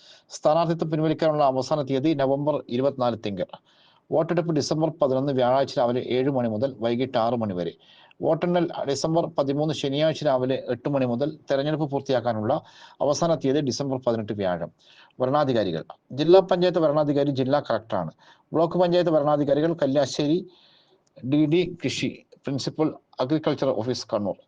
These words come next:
പയ്യന്നൂർ ജില്ലാ ഇൻഷുറൻസ് ഓഫീസർ കണ്ണൂർ, തളിപ്പറമ്പ് ജില്ലാ സപ്ലൈ ഓഫീസർ കണ്ണൂർ, ഇരിക്കൂർ പ്രൊജക്ട് ഡയറക്ടർ പി ഐ യു എൽ എസ് ജി ഡി ജെ ഡി ഓഫീസ് കണ്ണൂർ, കണ്ണൂർ joint director of cooperative society audit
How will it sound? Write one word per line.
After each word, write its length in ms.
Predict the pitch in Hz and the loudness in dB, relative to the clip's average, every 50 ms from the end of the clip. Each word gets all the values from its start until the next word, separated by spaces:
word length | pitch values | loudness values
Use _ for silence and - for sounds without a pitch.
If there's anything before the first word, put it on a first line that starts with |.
| _ _ _ _ _ _ _ _ _ _ _ - | _ _ _ _ _ _ _ _ _ _ _ 0
പയ്യന്നൂർ 360 | - 147 160 165 175 185 180 - - 127 127 | 2 2 2 4 2 2 0 -2 -4 -4 -2
ജില്ലാ 220 | 160 165 175 185 165 143 156 | 0 2 2 2 2 0 -2
ഇൻഷുറൻസ് 400 | 131 - 156 151 156 143 - 143 | -2 0 0 -2 -2 -2 -2 -4
ഓഫീസർ 300 | 123 - - - 156 143 - - - - - | -4 -4 -6 -4 -4 -4 -4 -6 -10 -6 -6
കണ്ണൂർ, 240 | 101 101 95 - - _ _ _ _ _ _ _ _ _ - | -6 -4 -6 -8 -10 _ _ _ _ _ _ _ _ _ 0
തളിപ്പറമ്പ് 480 | 143 143 143 - 160 156 151 160 185 185 - - 131 143 | 0 2 2 2 2 2 2 4 2 2 2 0 -2 -2
ജില്ലാ 220 | 151 156 165 175 160 - | 0 0 0 0 0 -2
സപ്ലൈ 240 | 156 - - 151 147 131 | -4 -4 0 0 0 0
ഓഫീസർ 220 | 123 - - 143 - - | 0 -4 -6 -6 -4 -4
കണ്ണൂർ, 240 | 107 95 87 - - - _ _ _ _ _ _ _ _ - 143 | -6 -4 -6 -8 -10 -12 _ _ _ _ _ _ _ _ -4 -2
ഇരിക്കൂർ 300 | 147 147 139 - 170 180 196 - - - | -2 -2 -2 -2 -2 -2 -2 -4 -6 -4
പ്രൊജക്ട് 340 | - 143 139 147 143 - - 160 | -2 -2 -2 -2 -4 -2 0 2
ഡയറക്ടർ 340 | 156 147 147 139 139 156 147 - - | 4 4 4 2 0 -2 -6 -6 -4
പി 80 | 131 139 147 | -2 -2 0
ഐ 40 | 147 143 | 0 2
യു 80 | 151 156 - - - _ _ _ - - - - - - - | 0 0 -2 -4 -10 _ _ _ -20 -20 -20 -14 -6 -2 0
എൽ 80 | 143 156 | 0 0
എസ് 100 | 151 151 - | 0 0 0
ജി 60 | 151 139 | 0 2
ഡി 80 | 139 151 - - - 127 | 2 0 -2 -2 -4 -2
ജെ 80 | 131 139 143 139 | -2 0 0 0
ഡി 60 | 143 131 | 0 0
ഓഫീസ് 300 | 117 104 - 127 - - - 113 | 0 -2 -4 -8 -8 -6 -4 -4
കണ്ണൂർ, 260 | 101 95 85 78 - _ - _ _ _ _ _ _ _ _ _ _ _ _ _ _ _ _ _ _ _ - | -2 -2 -2 -6 -6 _ -20 _ _ _ _ _ _ _ _ _ _ _ _ _ _ _ _ _ _ _ 0
കണ്ണൂർ 240 | 156 156 165 180 190 180 185 - 123 - | 0 2 4 2 2 0 -2 -6 -2 0
joint 240 | 165 156 170 185 175 160 | 2 4 4 4 4 4
director 240 | 165 160 165 - 160 151 | 2 2 2 2 0 0
of 60 | - - - - | 0 -4 -8 -2
cooperative 420 | 123 139 143 139 135 131 151 147 127 - | 0 0 0 0 -2 -2 -4 -4 -4 -4
society 380 | 120 - - 120 120 120 127 107 - - 101 | -4 -2 -2 -2 -2 -2 -4 -6 -6 -4 -4
audit 240 | 113 110 101 92 - | -4 -4 -4 -6 -8